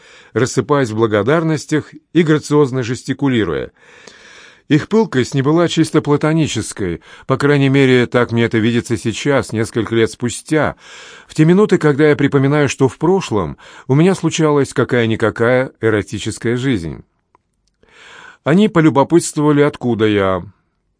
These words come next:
Я француз, по-моему, я ещё не говорил об этом. И где, на мой взгляд, тут можно неподалёку приятно провести время.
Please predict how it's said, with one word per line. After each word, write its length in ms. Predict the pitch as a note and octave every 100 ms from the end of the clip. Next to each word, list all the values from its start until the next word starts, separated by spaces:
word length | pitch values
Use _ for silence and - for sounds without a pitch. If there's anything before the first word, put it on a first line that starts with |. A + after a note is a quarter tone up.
| _ _ _ -
Я 180 | C#3
француз, 540 | F3 C#3 A#2+ - D3+ -
по-моему, 760 | B2+ A#2 B2 A#2 A2 G2+ F2 E2+ _ _ _ _ _
я 160 | - A2+
ещё 280 | A2 - A2+
не 120 | A2
говорил 400 | G#2+ C3+ D3+ G#2+
об 180 | F2+ E2
этом. 540 | E2+ - D#2 C#2 C2 _ _ _ _ _ - - -
И 100 | C#3
где, 200 | B2+ G3+
на 100 | F3+
мой 160 | E3
взгляд, 340 | C3 G#2+ D#3 D#3+
тут 180 | C#3 C#3
можно 280 | C#3+ A#2+
неподалёку 640 | C3 B2 B2+ C3 D#3 D#3 C3+
приятно 440 | B2 A#2+ B2 B2+
провести 480 | A#2+ A#2+ A2+ - B2+
время. 580 | A2+ A#2 G2 D#2 C2+